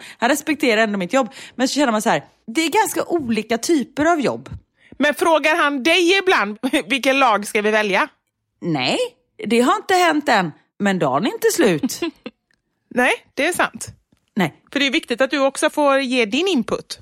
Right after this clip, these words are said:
Speaker 2: på hans jobb.
Speaker 1: Verkligen inte viktigt överhuvudtaget, för jag, jag, jag kan ju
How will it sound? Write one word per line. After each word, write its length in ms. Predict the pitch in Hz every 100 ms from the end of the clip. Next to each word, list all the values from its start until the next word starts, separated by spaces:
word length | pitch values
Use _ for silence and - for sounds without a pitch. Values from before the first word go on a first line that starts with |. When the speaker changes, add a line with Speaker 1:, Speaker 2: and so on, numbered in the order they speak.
| _ -
Speaker 2:
på 100 | 202
hans 220 | 240 370
jobb. 180 | 196 - - _ - -
Speaker 1:
Verkligen 480 | 208 208 202 202 226
inte 120 | 196
viktigt 260 | 190 180 165
överhuvudtaget, 800 | 160 156 180 156 151 143 147 -
för 120 | 180
jag, 340 | 170 156 -
jag, 220 | 170 -
jag 160 | 165 156
kan 200 | - 151
ju 120 | 147